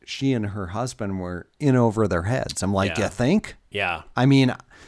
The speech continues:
Speaker 1: but again,
Speaker 2: Right.
Speaker 1: don't you just at least s-, like, stop taking new things in
Speaker 2: Yeah.
Speaker 1: and saying to people, "Hey,
Speaker 2: Yeah.
Speaker 1: I am,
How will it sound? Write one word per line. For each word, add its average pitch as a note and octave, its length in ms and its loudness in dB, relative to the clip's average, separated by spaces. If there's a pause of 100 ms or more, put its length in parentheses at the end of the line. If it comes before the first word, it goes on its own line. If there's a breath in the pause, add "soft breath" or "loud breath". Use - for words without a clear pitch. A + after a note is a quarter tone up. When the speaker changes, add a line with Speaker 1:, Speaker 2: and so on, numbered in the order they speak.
(220 soft breath)
Speaker 1:
but F#3 240 2
again, E3 580 4
Speaker 2:
Right. F2+ 320 -2
Speaker 1:
don't A#3 260 4
you G#3 60 -2
just F3+ 340 0
at F3 100 2
least F#3 360 2 (320)
s-, - 220 -8 (200)
like, F#3 260 4
stop A3+ 340 0
taking G3 340 0
new F3+ 140 4
things F3+ 340 0
in C#3 200 2
Speaker 2:
Yeah. G#2+ 100 0
Speaker 1:
and F#2 100 0
saying E3 540 4
to A#2 100 -6
people, A#2 440 0 (500 soft breath)
"Hey, A2+ 400 2 (180)
Speaker 2:
Yeah. F#2 200 -8 (520)
Speaker 1:
I D3+ 140 6
am, E3+ 260 4